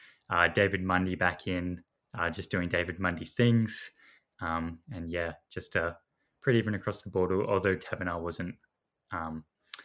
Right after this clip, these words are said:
super impactful on the game. Uh, someone like, like Schultz and, uh, even Walters had probably one of his better games in a while as well. Small forwards seem to be a bit of a theme this year.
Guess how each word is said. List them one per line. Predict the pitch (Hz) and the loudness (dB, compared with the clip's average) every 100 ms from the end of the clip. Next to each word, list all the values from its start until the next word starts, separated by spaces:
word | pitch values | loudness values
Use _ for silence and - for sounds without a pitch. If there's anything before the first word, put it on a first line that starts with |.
| _ _ _ _ | _ _ _ _
super | - - - 98 - 95 90 127 | -8 -6 -4 -6 -2 0 0 -2
impactful | 120 85 95 90 - 98 | -4 -6 -6 -6 -6 -4
on | 90 90 | -4 -4
the | |
game. | 85 98 131 156 160 - _ - _ | -2 -2 -2 -2 -4 -8 _ -20 _
Uh, | - 82 82 | -4 -2 -2
someone | - 82 82 | -4 -4 -4
like, | 82 78 - _ | -4 -8 -12 _
like | 82 - | -10 -6
Schultz | - 87 80 - - | -4 -4 -4 -8 -10
and, | 82 80 78 _ - | -8 -8 -10 _ -10
uh, | 87 82 90 | -6 -4 -4
even | 85 85 | -4 -4
Walters | 82 80 92 80 - - | -4 -4 -6 -8 -10 -12
had | - 85 | -8 -8
probably | - 87 80 | -4 -4 -4
one | 85 85 | -4 -4
of | 82 | -6
his | 85 | -8
better | - 82 | -8 -8
games | 80 82 82 - | -6 -6 -6 -8
in | |
a | 82 | -8
while | 82 82 82 | -8 -8 -8
as | 80 - | -8 -8
well. | 82 80 - - - _ | -6 -8 -10 -20 -20 _
Small | - 92 85 | -6 -2 -2
forwards | - 85 85 82 | -2 -2 -2 -2
seem | 92 85 | -4 -4
to | |
be | 82 | -4
a | 85 | -2
bit | 85 | -2
of | 82 | -2
a | 82 | -4
theme | - 82 82 | -4 -4 -4
this | 80 - | -6 -4
year. | 85 | -6